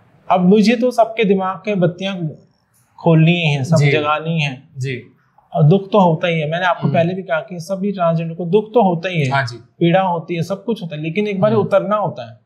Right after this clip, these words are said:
Speaker 2: हम्म।
Speaker 1: आपको बहुत कुछ सहना पड़ता है उन चीज़ों के लिए। आप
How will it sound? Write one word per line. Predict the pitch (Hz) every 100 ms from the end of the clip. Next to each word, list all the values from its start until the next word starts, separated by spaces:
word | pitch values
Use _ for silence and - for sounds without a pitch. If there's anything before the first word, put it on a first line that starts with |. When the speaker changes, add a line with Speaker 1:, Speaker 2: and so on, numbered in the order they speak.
| _ -
Speaker 2:
हम्म। | 135 123 117 _ _ -
Speaker 1:
आपको | 160 180 -
बहुत | 190 170 220 220
कुछ | - -
सहना | 156 147
पड़ता | 147 143 - 165
है | 202 - _ _ -
उन | 196
चीज़ों | 202 180 175
के | 165 165
लिए। | 156
आप | 165 156 -